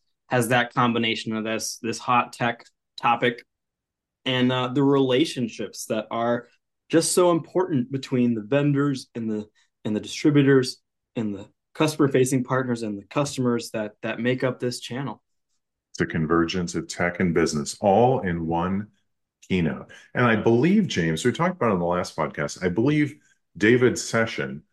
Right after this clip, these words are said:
Speaker 2: is the only one in the entire,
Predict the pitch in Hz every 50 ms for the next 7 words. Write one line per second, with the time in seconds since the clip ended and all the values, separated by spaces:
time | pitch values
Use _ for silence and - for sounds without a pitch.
0 | _ _ _ _ _ _ - - 95 85 82 85 92 127 - - 110 131 156 170
1 | 160 135 117 110 107 101 98 98 92 90 87 87 85 82 82 - - - - 104
2 | 101 101 101 101 98 98 104 104 - -